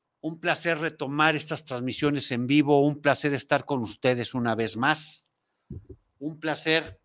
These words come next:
contar, contar con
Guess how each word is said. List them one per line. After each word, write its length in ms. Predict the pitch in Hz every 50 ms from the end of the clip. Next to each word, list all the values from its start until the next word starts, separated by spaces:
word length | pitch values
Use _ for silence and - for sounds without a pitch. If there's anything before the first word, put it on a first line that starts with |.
| _ - - - - _ _ _ _ _ _
contar, 680 | - 110 110 110 101 _ - 139 139 135 131 - - _ _ _ _ _ _ _ _ _ _ _ _ _ _ _ _ _ _ _ _ _ _ _ _ - _
contar 440 | _ 101 101 104 104 127 123 123 120
con 460 | - 135 123 117 110 98 87 87 -